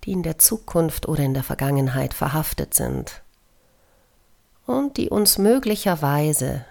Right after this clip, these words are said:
in ihren Bannkreis ziehen und nicht mehr auslassen? Wie ist es zu beobachten, dass jeder Gedanke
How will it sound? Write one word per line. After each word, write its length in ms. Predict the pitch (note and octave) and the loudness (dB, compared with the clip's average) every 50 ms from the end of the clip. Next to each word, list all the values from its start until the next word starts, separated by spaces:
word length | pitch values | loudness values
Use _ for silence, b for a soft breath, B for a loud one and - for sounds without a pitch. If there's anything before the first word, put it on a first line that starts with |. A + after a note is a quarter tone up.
| - - - | -20 -8 0
in 280 | - F3 F#3+ F#3+ F#3+ F#3 | 2 4 6 6 4 4
ihren 420 | - F3 E3+ D3+ D3 D3 C3+ C3+ | 2 2 2 4 4 4 2 2
Bannkreis 840 | - A#2+ B2 C3 C#3 C#3+ - - - C3 B2 B2 A2+ - - - | 0 0 0 2 0 0 0 -2 -4 -2 -2 -2 -2 -2 -4 -2
ziehen 460 | - - - F#3 F#3 F#3 F3+ F3 E3 E3 | 0 0 2 2 2 2 4 4 4 4
und 240 | D3 D#3+ D3 - | 4 2 2 2
nicht 220 | C#3+ C#3 - - - | -2 -4 -4 -2 -4
mehr 140 | C#3+ - - | -4 -2 -2
auslassen? 640 | C3 C3 - - - C3 B2+ - - - C3+ C#3 - - _ _ _ _ _ _ _ _ _ _ _ _ _ _ _ _ _ _ _ _ _ _ _ _ _ _ _ _ _ _ _ _ _ _ _ _ _ _ _ _ _ _ _ _ _ _ _ _ _ _ _ _ _ _ _ _ _ - - | -2 -4 -4 -4 -6 -6 -4 -4 -4 -4 -6 -8 -10 -14 _ _ _ _ _ _ _ _ _ _ _ _ _ _ _ _ _ _ _ _ _ _ _ _ _ _ _ _ _ _ _ _ _ _ _ _ _ _ _ _ _ _ _ _ _ _ _ _ _ _ _ _ _ _ _ _ _ -10 -4
Wie 200 | G#3+ A3+ A#3 - | -2 0 0 2
ist 260 | - C4+ - - - | 4 4 4 4 4
es 160 | G3+ - - | 2 2 2
zu 140 | - - - | 2 0 0
beobachten, 840 | - - - - - A#3 B3 A#3+ - E3+ E3 D3+ - - - D#3+ D#3 | 0 -4 -2 2 2 4 4 4 2 2 0 0 -2 -4 -2 -2 -2
dass 180 | D#3 - - | -2 -2 -2
jeder 240 | - C4+ C4+ C4 A#3 | -2 0 0 0 0
Gedanke 880 | G3+ - - - - D#3+ E3+ F#3+ B3 C4+ A#3 - - - - - C#3+ | -2 -2 -4 -4 -2 -2 -2 0 -2 -4 -6 -6 -6 -4 -4 -4 -4